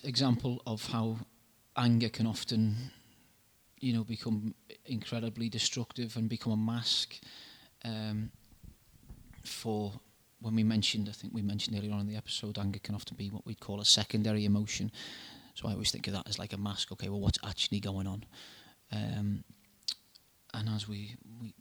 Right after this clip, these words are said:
you know, as you've just, that's a great demonstration, is it? Oh, a demonstration, isn't it, of, uh, how anger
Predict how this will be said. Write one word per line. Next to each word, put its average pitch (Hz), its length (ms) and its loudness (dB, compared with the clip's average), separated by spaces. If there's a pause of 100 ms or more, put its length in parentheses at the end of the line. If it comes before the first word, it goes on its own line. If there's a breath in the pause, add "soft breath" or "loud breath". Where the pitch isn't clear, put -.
(120)
you 113 120 -8
know, 107 120 -8 (120)
as 113 120 -8
you've 104 120 -10
just, - 400 -10 (1000 loud breath)
that's - 140 -6
a - 40 -6
great 107 320 2
demonstration, 113 600 8
is 107 80 6
it? 107 200 4
Oh, 107 120 -2 (120)
a 117 60 -6
demonstration, 101 840 2 (440)
isn't 107 280 -4
it, 101 180 -10
of, - 500 -12
uh, 104 340 -8 (480 loud breath)
how 104 180 -2
anger 101 380 4